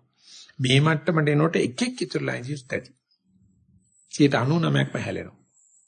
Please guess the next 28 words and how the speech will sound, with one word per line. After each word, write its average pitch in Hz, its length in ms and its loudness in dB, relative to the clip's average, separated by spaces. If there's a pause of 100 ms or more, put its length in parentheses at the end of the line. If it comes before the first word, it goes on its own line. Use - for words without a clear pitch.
(640)
මොකද 175 140 4
ඔක්කොට 190 420 4
ඕනේ 175 340 6
හදිසි 143 400 0
ප්‍රතිඵල. - 440 -10 (880)
ක්ෂණික 139 320 0
ඉන්දියාප්ප. - 460 -4 (960)
ඉක්මන් 147 340 -2
පොල් 123 180 2
කිරි. 107 260 -8 (1040)
පැකට් 139 300 -8
එක 131 100 -8
ගෙනාවම 123 480 -6
පොල් 147 160 -4
කිරි 139 180 -4
හදා 131 220 -2
ගන්න 127 180 -6
පුළුවන් 131 240 -6
නම් 220 160 -2
ඒක 202 160 -2
ගන්න 160 240 -6
කැමති. 135 280 -8
මේ 151 140 -6
පොල් 139 240 4
ගාලා, 113 520 0
පෙල් 165 240 0
තිල් 131 260 -2
කාලා, 123 540 -2